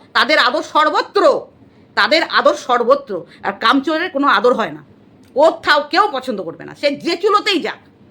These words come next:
যে চুলোতেই যাক। তো জানাবি বলেছিস, মিথ্যে কথাগুলো শুনি, ভিউজ কামা তুই। তোর তো অকাত চলে এসছে না, নিজের জায়গা নিজে দেখিয়ে দিলি, তোর কোনখানটা জায়গা। আর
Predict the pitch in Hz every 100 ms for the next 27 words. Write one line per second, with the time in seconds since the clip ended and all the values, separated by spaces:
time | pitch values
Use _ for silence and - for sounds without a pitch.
0 | - 160 208 339 - 320 349 370 269 180
1 | 131 - _ _ _ _ - - 247 370
2 | 403 415 302 240 185 240 311 359 320 330
3 | 320 330 403 440 381 - _ _ _ -
4 | 311 359 339 392 440 392 370 - _ 254
5 | 254 277 302 302 330 370 403 277 370 359
6 | - - _ 202 240 302 - - - _
7 | _ - 269 285 320 277 254 269 381 339
8 | 302 214 214 254 262 285 294 277 254 233
9 | 240 214 180 -